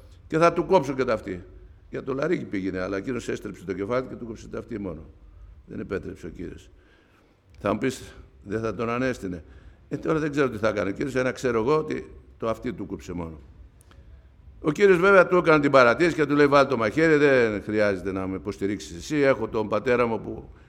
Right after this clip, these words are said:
έχει γε-, λεγεώνες αδεν-, αγγέλων». Του δίνει να καταλάβει ότι είναι ο Θεός.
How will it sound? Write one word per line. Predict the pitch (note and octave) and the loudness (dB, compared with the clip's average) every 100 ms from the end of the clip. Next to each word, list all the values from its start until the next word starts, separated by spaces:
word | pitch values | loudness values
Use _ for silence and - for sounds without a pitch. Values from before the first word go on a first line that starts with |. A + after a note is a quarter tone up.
| _ | _
έχει | - A2+ A#2 G#2 - - | -6 -4 -4 -6 -10 -14
γε-, | - A2+ | -6 0
λεγεώνες | B2+ B2+ B2+ B2+ A2 G2 | 2 4 6 4 2 -4
αδεν-, | F#2 F2+ E2+ - | -8 -8 -10 -12
αγγέλων». | A2 G2+ F#2+ G#2 F2 E2 - - - - - - - | -10 -8 -6 -6 -6 -10 -18 -20 -20 -20 -20 -20 -18
Του | - | -8
δίνει | F#2+ A#2 | -4 -2
να | G#2+ | -2
καταλάβει | G#2 G#2 A2+ A2+ G#2+ | -2 0 2 2 0
ότι | G2+ - F#2+ G2 - - - - - | -2 -4 -6 -8 -14 -20 -20 -20 -14
είναι | - G#2+ | -8 -6
ο | G#2+ | -6
Θεός. | G2+ G2 D#2+ - | -4 -4 -6 -14